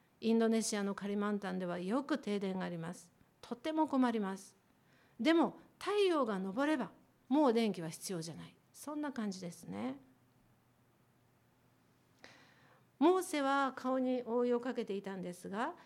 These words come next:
イスラエル人が律法の朗読を聞くときも同じ覆いがかかってるってパウロは言っています。どういう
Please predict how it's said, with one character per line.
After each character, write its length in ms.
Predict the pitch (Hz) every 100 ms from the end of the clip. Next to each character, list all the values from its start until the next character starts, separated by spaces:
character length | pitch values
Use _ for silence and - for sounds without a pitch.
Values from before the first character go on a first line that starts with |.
| - -
イ 80 | 226
ス 160 | -
ラ 140 | 320 330
エ 60 |
ル 100 | 339
人 300 | 269 269 240
が 340 | 220 247 233 160 - _ _ _ 208
律 200 | 262 262 - -
法 240 | 339 339
の 320 | 320 330 302
朗 140 | 220 269
読 280 | 269 262
を 60 | 277
聞 160 | - -
く 80 |
と 140 | 269 294
き 100 | 226
も 300 | 233 220 -
同 140 | 262 349 359 370
じ 100 | 370
覆 280 | 330 359 359
い 60 |
が 140 | 349 349
か 120 | 339
か 120 | 359
っ 40 | 349
て 220 | - 285
る 160 | 339 349
っ 20 | -
て 100 | -
パ 200 | 180 208
ウ 80 | 196
ロ 60 | 175
は 80 | 170
言 100 | 160
っ 40 |
て 200 | 160 175
い 60 | 170
ま 180 | 165
す。 180 | 175 - _ _ _ _ -
ど 220 | 185 269
う 80 | 349
い 100 | 269
う 140 | 190